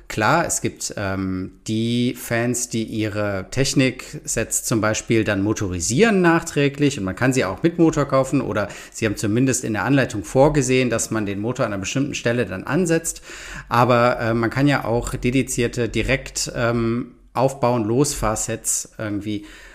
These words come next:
von Mold King zum Beispiel kaufen. Und dieses Fahrzeug, Desert Storm heißt es, mit der Nummer fünfzehn null fünf zwei,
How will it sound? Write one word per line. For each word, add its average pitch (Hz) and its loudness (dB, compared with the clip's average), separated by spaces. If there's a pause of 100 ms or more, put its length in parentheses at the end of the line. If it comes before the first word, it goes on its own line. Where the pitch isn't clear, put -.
von 123 4
Mold 139 6
King 131 0
zum 107 -4
Beispiel 113 -2
kaufen. 156 2
Und 117 -4
dieses 220 -2
Fahrzeug, 180 -2
Desert 139 0
Storm 151 4
heißt 151 0
es, 156 0
mit 131 0
der 120 2
Nummer 131 2
fünfzehn 143 0
null 131 2 (580)
fünf - -6
zwei, 131 2